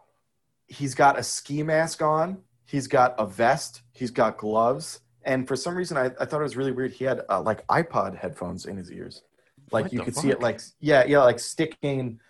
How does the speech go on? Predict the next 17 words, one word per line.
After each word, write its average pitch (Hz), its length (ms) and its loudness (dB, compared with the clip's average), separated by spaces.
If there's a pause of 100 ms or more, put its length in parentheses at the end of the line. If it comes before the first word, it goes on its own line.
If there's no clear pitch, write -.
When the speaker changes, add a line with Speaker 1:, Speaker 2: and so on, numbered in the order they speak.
(220)
Speaker 1:
from 117 260 0
below 120 320 4
his 104 180 -4
mask. 123 480 -6 (220)
Speaker 2:
Yeah. 110 300 0 (320)
Speaker 1:
And, 123 340 4 (480)
and, 123 420 2 (180)
dude, 160 300 0 (600)
I, 139 180 4 (340)
seriously, 135 840 2 (280)
<laughs> - 300 0
like, 254 240 6
I'm 214 200 8
not 202 260 6
making 185 220 4
this 165 140 -2
up. 156 200 4